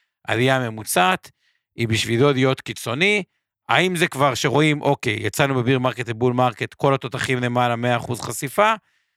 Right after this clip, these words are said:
לא יודע, גם על זה אפשר להתווכח, אבל עדיין כשאני מסתכל על חברות, ודווקא ישראל היא דוגמה טובה. למה? ישראל היא לא מוטת, אה, הייטק, אז אי אפשר להגיד שיש פה מכפילים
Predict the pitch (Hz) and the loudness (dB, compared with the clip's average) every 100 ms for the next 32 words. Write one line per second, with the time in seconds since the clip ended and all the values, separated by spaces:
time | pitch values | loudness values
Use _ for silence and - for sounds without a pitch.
0 | _ _ _ _ _ _ _ 214 190 143 | _ _ _ _ _ _ _ 4 4 4
1 | 127 135 180 - - 139 139 127 147 - | 2 2 0 -8 -2 0 2 2 0 2
2 | 131 113 98 - 160 233 - - _ _ | 0 0 -4 -2 2 2 0 -10 _ _
3 | _ _ _ 117 131 131 135 185 196 185 | _ _ _ -2 2 2 4 2 2 0
4 | 143 151 - 156 131 139 127 131 117 101 | 0 -2 2 2 2 0 0 0 -2 -6
5 | - _ 214 214 - 185 - - 143 165 | -12 _ -2 -2 -6 -8 -6 -2 0 0
6 | 139 117 104 120 139 147 - _ _ _ | -4 -10 -12 0 2 2 -4 _ _ _
7 | _ _ - 110 95 139 101 - _ _ | _ _ -6 -6 2 2 2 -4 _ _
8 | _ _ 120 160 185 - 113 - 123 127 | _ _ -2 0 -2 -4 -10 -8 -4 0
9 | 180 190 - 123 117 123 160 190 170 - | 0 0 -4 -10 -4 2 2 2 -2 -4
10 | 139 120 - - - _ _ 113 113 110 | -2 -2 -6 -14 -14 _ _ -2 0 0
11 | 110 - 123 123 107 - - 90 - - | -2 -2 0 2 0 -6 -8 -10 -10 -2
12 | 185 208 180 151 131 143 - 139 127 - | 0 2 2 0 0 0 0 0 0 -2
13 | _ _ _ - 113 - 135 135 135 | _ _ _ -6 -4 0 0 2 0